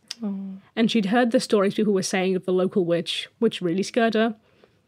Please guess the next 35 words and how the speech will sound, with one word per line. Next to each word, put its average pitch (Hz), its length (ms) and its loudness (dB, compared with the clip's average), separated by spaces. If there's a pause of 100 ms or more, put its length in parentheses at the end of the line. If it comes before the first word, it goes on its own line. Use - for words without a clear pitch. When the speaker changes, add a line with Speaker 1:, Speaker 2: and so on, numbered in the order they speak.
(640)
Speaker 2:
There 233 120 4
were 233 80 6
stories 247 360 6
that 233 140 2
she - 160 0
would 214 200 0
prowl 233 380 4
the 226 120 6
alleys 196 340 2
at 196 80 0
night 180 340 -2 (340)
looking 208 280 -2
for 185 140 -6
victims. - 640 -10 (720)
Speaker 1:
<laughs> - 600 -12
I 269 80 4
thought - 180 -4
you 294 200 2
meant 208 200 -2
the 180 80 -8
child. 220 560 -4 (600)
Speaker 2:
They 240 260 4
thought 240 240 4
that 233 140 2
the 226 100 4
child 214 340 2
would 226 160 0
prowl 202 280 4
the 196 140 2
alleys. 226 480 2
Speaker 1:
Yeah, 262 320 6
that's 254 240 2
what 247 120 4
I 240 80 0
thought 214 140 0